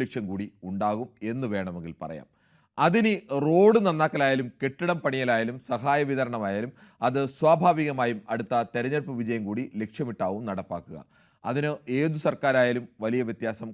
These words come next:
കാണുകയുമില്ല. അപൂർവം ചില പരിപാടികൾ മാത്രമാവും സാധാരണ സർക്കാരുകൾ വോട്ട് ലക്ഷ്യമേ ഇല്ലാതെ നടപ്പാവുക. വോട്ട് ലക്ഷ്യമിട്ടായാലും അല്ലെങ്കിലും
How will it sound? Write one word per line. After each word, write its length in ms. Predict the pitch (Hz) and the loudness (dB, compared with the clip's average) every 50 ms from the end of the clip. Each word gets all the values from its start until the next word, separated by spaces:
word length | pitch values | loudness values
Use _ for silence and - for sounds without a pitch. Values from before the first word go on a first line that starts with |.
| 107 - | -6 -4
കാണുകയുമില്ല. 560 | 104 101 104 110 107 104 101 90 87 82 78 64 - _ _ _ _ _ _ - | -4 -2 -2 -2 -2 -4 -4 -6 -6 -10 -12 -14 -16 _ _ _ _ _ _ 2
അപൂർവം 460 | - 180 185 208 233 233 220 220 202 170 - - - | 2 4 4 4 4 4 4 4 2 0 -4 -6 -2
ചില 180 | 156 151 147 139 107 - | 0 2 2 2 2 0
പരിപാടികൾ 460 | 127 123 127 131 131 131 135 127 127 120 107 110 | -2 -2 0 0 0 0 0 -2 -2 -2 -2 -2
മാത്രമാവും 500 | 117 117 - 147 131 123 113 110 104 98 - - | -2 -2 -4 -4 -2 -2 -4 -4 -4 -8 -6 -4
സാധാരണ 420 | 104 104 98 107 110 107 101 104 98 110 | -4 -4 -4 -4 -6 -6 -6 -6 -8 -8
സർക്കാരുകൾ 440 | 110 107 - 107 101 104 104 117 131 - - - - _ - 110 | -10 -6 -6 -4 -4 -2 -4 -6 -6 -8 -14 -20 -20 _ -4 -2
വോട്ട് 220 | 127 135 135 - 139 135 | -2 0 0 -2 -2 -2
ലക്ഷ്യമേ 380 | - - - 143 143 147 156 160 - - 117 | -2 0 -2 0 0 0 -2 -2 -2 -4 -2
ഇല്ലാതെ 340 | 110 110 104 101 101 101 95 - - 85 95 | -2 0 0 -2 -2 -6 -8 -10 -10 -8 -6
നടപ്പാവുക. 500 | 95 98 101 - 98 82 80 73 69 71 - - _ _ _ _ _ _ _ | -6 -6 -6 -6 -6 -6 -8 -8 -12 -16 -18 -20 _ _ _ _ _ _ _
വോട്ട് 400 | 98 113 139 160 156 - - 185 185 - - _ _ _ 104 107 | -4 -2 -2 -2 0 0 0 0 0 -2 -8 _ _ _ -8 -8
ലക്ഷ്യമിട്ടായാലും 880 | 104 107 - 160 151 143 131 - - 117 120 123 123 123 120 123 120 104 _ - 95 | -8 -4 -4 -4 -4 -4 -4 -4 -4 -2 0 2 2 0 0 -2 -6 -8 _ -6 -4
അല്ലെങ്കിലും 400 | 104 110 113 101 104 95 82 | -4 -2 -4 -4 -4 -6 -6